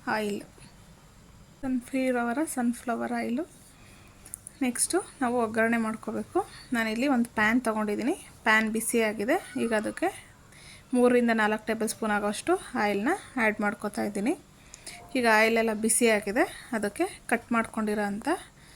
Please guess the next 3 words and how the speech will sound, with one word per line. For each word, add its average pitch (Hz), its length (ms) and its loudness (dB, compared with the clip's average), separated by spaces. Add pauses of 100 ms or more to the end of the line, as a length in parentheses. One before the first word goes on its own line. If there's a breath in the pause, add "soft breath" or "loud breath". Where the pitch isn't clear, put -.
(440 loud breath)
ಈರುಳ್ಳಿನ 226 400 4 (380 loud breath)
ಸೇರಿಸ್ಕೊಳ್ಳೋಣ. 196 600 -2 (960 loud breath)
ಈಗ 240 120 4